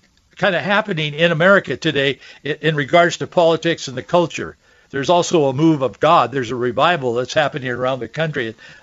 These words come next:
I talk about it often on this program, as you know. The press doesn't cover it, but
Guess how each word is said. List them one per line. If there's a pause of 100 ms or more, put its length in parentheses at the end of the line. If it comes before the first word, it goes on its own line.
I
talk
about
it
often
on
this
program,
as
you
know. (1500)
The
press
doesn't
cover
it,
but